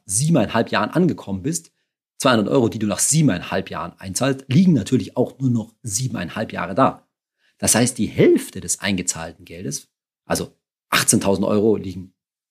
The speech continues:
sind sozusagen in den ersten siebeneinhalb Jahren eingezahlt worden und die zweiten achtzehntausend Euro, mal als Beispiel rauszunehmen, die liegen maximal nur siebeneinhalb Jahre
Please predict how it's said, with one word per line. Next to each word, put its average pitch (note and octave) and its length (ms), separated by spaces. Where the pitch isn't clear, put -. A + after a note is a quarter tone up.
sind F#2 200
sozusagen F2 260
in F2 60
den E2+ 100
ersten - 240
siebeneinhalb C#3 420
Jahren D#3+ 380
eingezahlt C#3+ 400
worden E3+ 220
und C3+ 220
die B2+ 60
zweiten C4+ 320
achtzehntausend F#2+ 480
Euro, A2 200
mal F#2 320
als F#2+ 140
Beispiel F#2 280
rauszunehmen, B2 440
die A2+ 120
liegen D#3 640
maximal G3+ 720
nur A#2 160
siebeneinhalb F#2+ 440
Jahre E2+ 320